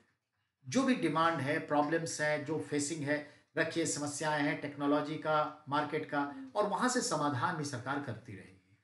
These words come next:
यानी एक अच्छा गॉसिप्स टेबल है, जहां पर सरकार, जुड़े मंत्रालय और ये एमएसएमई से जुड़े लोग आपस में बातचीत करके अपनी समस्याओं को हल करके आगे बढ़ सकते हैं। तो that's good।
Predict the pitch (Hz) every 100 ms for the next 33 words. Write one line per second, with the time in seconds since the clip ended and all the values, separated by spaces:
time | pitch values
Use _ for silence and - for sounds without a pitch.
0 | _ _ 190 226 - 226 - 262 139 127
1 | 131 220 208 - - 131 180 113 143 -
2 | - _ - 170 196 160 127 131 - 156
3 | 131 127 - - - 113 156 139 127 135
4 | 151 170 113 120 - - _ 175 160 143
5 | 147 - 151 - 135 123 123 131 135 127
6 | 127 175 131 113 - 170 123 117 117 120
7 | - 117 - 143 143 - 135 - 98 165
8 | 123 110 98 92 - - _ _ _ _
9 | _ _ - 170 196 - - 156